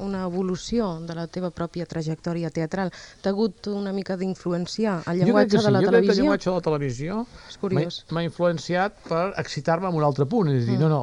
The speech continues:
Speaker 2: doncs el teatre no és això que estic fent, és tot lo contrari, no? Tot i que, naturalment, existeix una, existeix una evolució. Els, els escenaris nets els hem tingut sempre, els jugulars. És a dir,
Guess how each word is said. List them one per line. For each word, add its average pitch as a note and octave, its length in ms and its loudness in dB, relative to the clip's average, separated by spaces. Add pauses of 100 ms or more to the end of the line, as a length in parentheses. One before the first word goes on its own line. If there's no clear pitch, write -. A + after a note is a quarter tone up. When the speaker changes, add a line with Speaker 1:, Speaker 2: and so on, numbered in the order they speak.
Speaker 2:
doncs A2+ 220 -4
el A#2+ 80 -2
teatre C#3+ 320 0
no D3 100 2
és A#2+ 120 0
això G#2 160 -6
que - 20 -6
estic G2+ 160 -8
fent, B2+ 160 -2
és B2 80 -6
tot G3 180 0
lo D#3+ 140 0
contrari, G2 500 -6
no? D3+ 200 -10 (500)
Tot F3 160 6
i A3+ 80 4
que, E3+ 80 8
naturalment, B2+ 480 4
existeix A#2 400 2
una, C3+ 300 2 (340)
existeix A#2 420 2
una A2+ 140 2
evolució. F#2+ 460 -8
Els, E2+ 100 -10
els F2+ 380 -12
escenaris A#2 460 0
nets B2+ 340 0
els C3+ 100 -2
hem C3 80 -2
tingut G#2+ 320 -6
sempre, A2 300 0
els E2+ 80 -12
jugulars. F2 400 -12
És - 20 -10
a F#2+ 80 -8
dir, G2+ 220 -4